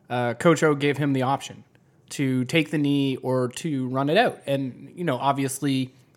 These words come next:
Poppy knows where he stands because he was three yards in front of the, uh, end zone when the ball was kicked, and now he's a couple steps into the end zone when he catches it. So,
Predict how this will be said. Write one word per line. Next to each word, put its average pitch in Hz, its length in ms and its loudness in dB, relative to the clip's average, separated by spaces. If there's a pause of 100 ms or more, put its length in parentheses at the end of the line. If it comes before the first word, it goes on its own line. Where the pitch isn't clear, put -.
Poppy 139 340 0
knows 135 300 2
where 127 380 2
he 135 160 -2
stands 131 400 -2
because 131 340 -4
he 135 140 -8
was 127 240 -4
three 165 200 0
yards 139 360 4
in 127 100 -2
front 131 240 -2
of 123 140 -4
the, 120 400 -2 (520)
uh, 135 240 -6
end 156 180 4
zone 147 280 4
when 135 380 0
the 131 80 -4
ball 139 180 4
was 131 140 0
kicked, - 320 0
and 131 200 -2
now 131 200 -2
he's 127 420 -4 (560)
a - 40 -20
couple 139 200 -4
steps 131 300 0
into 170 180 4
the 143 140 2
end 131 160 2
zone 131 160 2
when 127 100 0
he 123 80 -2
catches 156 380 -2
it. 117 160 -10
So, 127 320 0